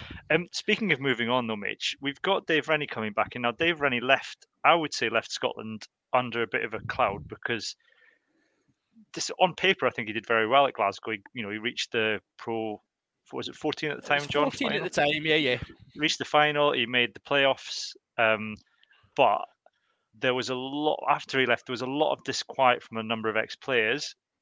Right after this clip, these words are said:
Speaker 1: F-, on the flip side, is that there's a number of ex-players that really, really liked Dave Rennie and really liked what he did. But Glasgow never really kind of, I don't know, it's a feeling that they never kicked on under him. He didn't do much to develop kind of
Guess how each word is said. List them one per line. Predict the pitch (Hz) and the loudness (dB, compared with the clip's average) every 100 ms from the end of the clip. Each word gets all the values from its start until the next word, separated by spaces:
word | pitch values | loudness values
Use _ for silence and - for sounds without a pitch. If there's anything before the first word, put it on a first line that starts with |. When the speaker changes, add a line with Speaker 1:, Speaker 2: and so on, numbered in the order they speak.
| _ _ - - - - | _ _ -16 -16 -12 -8
Speaker 1:
F-, | - | -8
on | - | -8
the | - | -6
flip | - | -6
side, | - 120 | 0 2
is | 113 | 2
that | 123 | -4
there's | 117 107 | -6 -4
a | |
number | 117 113 | -4 -2
of | 110 | -2
ex-players | - - 117 | -2 -2 -2
that | 123 117 | -4 -4
really, | 120 120 | 0 0
really | 123 117 113 | 0 -2 2
liked | 127 151 | 0 0
Dave | 120 117 | -2 0
Rennie | 110 104 | 0 -2
and | 107 | -2
really | 120 113 | -2 0
liked | 113 - | -2 -2
what | 110 | -6
he | 104 | -4
did. | 135 - 110 - - - - - _ _ _ - | -4 -6 -10 -16 -20 -20 -20 -20 _ _ _ -2
But | 139 139 | 0 4
Glasgow | 147 143 151 | 4 6 2
never | 139 151 139 | 2 2 2
really | 143 135 | -2 -2
kind | - 135 | -2 -4
of, | 131 _ - 185 - | -4 _ -20 -20 -12
I | 175 | -10
don't | - 151 | -8 -2
know, | 208 | 0
it's | 190 | 0
a | 160 | -2
feeling | 170 151 | -2 0
that | 131 | 0
they | 127 131 | 2 2
never | 135 | 0
kicked | - 139 - | 0 -2 0
on | 135 123 | 2 2
under | 117 104 | 0 -4
him. | |
He | 101 | -4
didn't | 123 113 | -4 -2
do | 120 | -4
much | 113 120 - | -2 -4 -8
to | 104 | -12
develop | 101 113 117 - - _ _ - | -2 -2 -2 -6 -20 _ _ -8
kind | |
of | 107 | -8